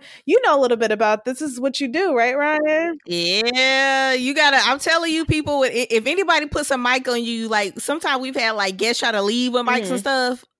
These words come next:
Speaker 2: Remember, that thing is always, when you put that on your sh-, on your shirt, remember, it's always hot.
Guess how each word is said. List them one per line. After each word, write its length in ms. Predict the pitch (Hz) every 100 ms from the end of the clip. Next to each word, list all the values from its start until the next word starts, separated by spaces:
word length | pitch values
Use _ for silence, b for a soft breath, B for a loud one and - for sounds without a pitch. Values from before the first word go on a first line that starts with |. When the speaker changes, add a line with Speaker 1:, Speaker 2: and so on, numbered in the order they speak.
| _
Speaker 2:
Remember, 520 | 208 202 208 269 277 262
that 180 | 247
thing 160 | 254 233
is 140 | 196 -
always, 520 | 196 226 240 240 226 220
when 120 | 214
you 100 | 320
put 200 | 330 311
that 200 | 294 -
on 140 | 269
your 220 | 285 294
sh-, 160 | 294 -
on 140 | - 269
your 140 | 285
shirt, 220 | 285 294
remember, 260 | 226 240 247
it's 160 | 233 -
always 360 | 196 202 190 370
hot. 280 | - 453